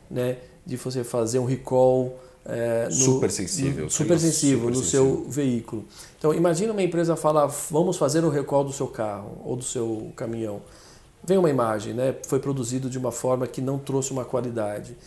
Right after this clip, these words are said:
Speaker 1: Tem empresas que preferem não fazer o recall
Speaker 2: E
Speaker 1: que
Speaker 2: assumir o risco.
Speaker 1: e assumir, porque, "Não, meu carro não dá recall, a minha marca não dá recall."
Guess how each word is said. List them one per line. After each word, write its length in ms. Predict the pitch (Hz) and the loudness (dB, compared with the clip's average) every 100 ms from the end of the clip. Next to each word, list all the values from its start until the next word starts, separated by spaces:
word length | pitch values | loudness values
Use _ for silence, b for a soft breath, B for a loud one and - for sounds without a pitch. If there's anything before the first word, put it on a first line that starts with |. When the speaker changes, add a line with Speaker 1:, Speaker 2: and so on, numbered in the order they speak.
| B B | B B
Speaker 1:
Tem 140 | - 202 | -2 2
empresas 280 | 180 180 | 4 4
que 60 | 175 | 4
preferem 340 | 170 165 170 | 0 2 2
não 100 | 160 | 2
fazer 280 | 160 143 135 | 0 0 2
o 60 | 143 | 0
recall 560 | 135 - 127 127 139 - - - b b | -2 -2 0 2 0 -6 -20 -20 b b
Speaker 2:
E 40 | 95 | -2
Speaker 1:
que 40 | |
Speaker 2:
assumir 420 | 95 160 98 95 | 2 2 2 2
o 40 | 95 | 0
risco. 380 | 85 90 80 175 | -2 -6 2 6
Speaker 1:
e 40 | |
assumir, 440 | 175 180 175 156 | 6 6 6 6
porque, 180 | 151 - | 4 0
"Não, 160 | 143 131 | 0 2
meu 140 | 127 | 2
carro 260 | 135 151 151 | 4 4 4
não 120 | 156 | 2
dá 120 | 147 | 2
recall, 400 | 135 123 - 104 | 0 -2 -4 -4
a 40 | 101 | -2
minha 120 | 117 | -4
marca 300 | 123 131 131 | -4 -4 -6
não 100 | 127 | -6
dá 140 | 123 | -4
recall." 500 | 110 110 - - - | -6 -6 -10 -10 -12